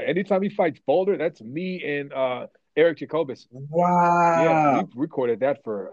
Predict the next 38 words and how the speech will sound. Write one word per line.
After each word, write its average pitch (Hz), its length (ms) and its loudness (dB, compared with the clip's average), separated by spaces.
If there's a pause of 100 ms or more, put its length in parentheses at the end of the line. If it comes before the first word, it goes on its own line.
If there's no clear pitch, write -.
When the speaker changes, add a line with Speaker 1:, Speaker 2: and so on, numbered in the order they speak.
(160)
Speaker 1:
a - 60 -16
long 127 920 -2
time. 127 480 -6
It 139 60 -8
was 135 220 -10
such 139 240 -4
a 110 40 -14
Speaker 2:
I, 107 80 -8
Speaker 1:
fun 107 240 -12
Speaker 2:
I 135 140 2
Speaker 1:
game. 127 100 0
Speaker 2:
didn't 131 300 2
know 131 160 6
he 127 100 4
did 120 220 2
Speaker 1:
Yeah. 120 60 0
Speaker 2:
Kratos. 139 440 4
That's 277 400 4
nuts. 339 500 2 (100)
Oh, 135 200 6
wow. 110 560 6 (160)
Okay, 123 340 4
and 117 180 0
see, 139 220 2
now 143 200 6
Speaker 1:
Yeah. 117 120 6
Speaker 2:
that, 131 200 6 (180)
see, 139 240 2
that's 160 240 4
what 170 60 4
I'm 156 60 -2
saying. 127 260 4
I 110 180 6
did 127 160 4
not 147 200 6
know 160 180 4
that 113 280 4
part. 85 260 0